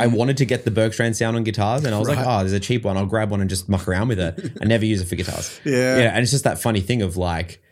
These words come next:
Speaker 2: I love what he does with it.
Speaker 1: Mm.
Speaker 2: I can't do that.
Speaker 1: Mm, yeah.
Speaker 2: It doesn't work.
Speaker 1: Yeah, yeah.
Speaker 2: But I still use it for something else now.
Speaker 1: Yep.
Speaker 2: And it's, like, that mentality of, like, learn from what they, why they're doing.
Speaker 1: Mm.
Speaker 2: Yeah, especially, like,
Speaker 1: Mm-hmm.
Speaker 2: that. I think it's, like,
Speaker 1: Mm-hmm.
Speaker 2: the biggest thing in this industry is, like, learn the whys and
Speaker 1: Mm-hmm.
Speaker 2: hows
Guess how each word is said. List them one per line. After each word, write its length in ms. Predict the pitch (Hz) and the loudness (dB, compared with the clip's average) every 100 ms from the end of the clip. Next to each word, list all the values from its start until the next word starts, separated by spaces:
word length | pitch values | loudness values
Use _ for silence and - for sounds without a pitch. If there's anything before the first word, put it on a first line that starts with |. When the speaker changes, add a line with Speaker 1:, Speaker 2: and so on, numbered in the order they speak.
| _ | _
Speaker 2:
I 100 | - | 2
love 220 | 101 113 104 | 4 4 2
what 100 | 95 | 0
he 160 | 101 | 0
does 220 | 104 92 | 0 0
with 140 | 90 87 | 0 -2
it. 200 | 139 - | -2 -4
Speaker 1:
Mm. 400 | 127 123 127 123 | -2 0 0 0
Speaker 2:
I 140 | 92 | -2
can't 280 | 95 90 85 | 0 -2 -2
do 140 | 87 | 0
that. 160 | 92 135 | 0 0
Speaker 1:
Mm, 160 | 139 123 | 0 0
yeah. 160 | 147 | -2
Speaker 2:
It 100 | 151 | -2
doesn't 280 | 90 90 87 | -2 -2 -4
work. 220 | 78 - | -6 -4
Speaker 1:
Yeah, 260 | 127 143 165 - - | -2 -2 -2 -8 -6
yeah. 160 | 139 | 0
Speaker 2:
But 100 | 139 | 2
I 100 | 101 | 2
still 220 | 101 127 | 2 2
use 200 | 120 113 | 2 2
it 100 | 107 | 0
for 60 | - | 0
something 320 | - 104 95 | -2 0 0
else 200 | 90 90 | -2 -4
now. 200 | 82 69 - | -6 -6 -8
Speaker 1:
Yep. 180 | 139 135 | -8 0
Speaker 2:
And 160 | 117 120 | 2 2
it's, 140 | 95 | 0
like, 220 | 113 101 | -2 0
that 180 | 117 117 | 0 2
mentality 520 | 110 101 98 101 95 | 0 0 0 0 -2
of, 120 | 95 | -2
like, 400 | 90 87 92 - _ _ - - | -2 -4 -4 -8 _ _ -12 -2
learn 400 | 107 120 165 180 | 2 4 2 0
from 220 | - 135 | 0 0
what 240 | 107 117 | 0 0
they, 140 | 117 107 | 2 0
why 420 | 107 101 101 127 | 2 0 2 0
they're 140 | 147 | 0
doing. 340 | 147 151 170 185 - | 0 0 -2 -4 -8
Speaker 1:
Mm. 80 | 127 | 0
Speaker 2:
Yeah, 160 | 120 101 | 2 2
especially, 340 | 107 143 139 | 2 2 2
like, 100 | 135 | 2
Speaker 1:
Mm-hmm. 40 | 123 | 2
Speaker 2:
that. 100 | 104 | 0
I 40 | |
think 140 | 117 156 | 2 2
it's, 80 | |
like, 80 | 160 | 2
Speaker 1:
Mm-hmm. 80 | 135 | 0
Speaker 2:
the 40 | 110 | 2
biggest 240 | 113 117 | 0 2
thing 100 | 117 | 0
in 40 | |
this 120 | 104 104 | 0 0
industry 240 | 123 117 | 0 0
is, 80 | 92 | -2
like, 160 | 101 | -2
learn 340 | 95 101 113 147 | -2 -2 0 2
the 80 | 101 | 0
whys 460 | 82 92 95 90 | -2 -2 -2 -4
and 100 | - | -4
Speaker 1:
Mm-hmm. 120 | 95 90 | -2 -2
Speaker 2:
hows 320 | 90 90 | -2 -4